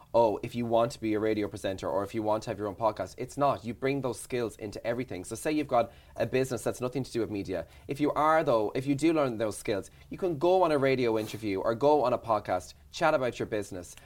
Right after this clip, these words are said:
And you know what I mean? It'll help so many, in so many ways like that. It's not about just being a host. It just helps you confidence-wise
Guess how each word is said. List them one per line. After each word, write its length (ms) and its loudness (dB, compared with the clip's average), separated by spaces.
And 160 0
you 60 2
know 80 2
what 80 2
I 40 2
mean? 120 0
It'll 180 -6
help 340 0
so 240 0
many, 260 -2
in 180 -4
so 280 2
many 200 0
ways 340 2
like 160 -4
that. 180 4
It's 140 -8
not 140 0
about 180 0
just 220 -6
being 260 -2
a 60 -2
host. 440 0
It 60 -10
just 180 -2
helps 320 -2
you 160 -2
confidence-wise 1000 0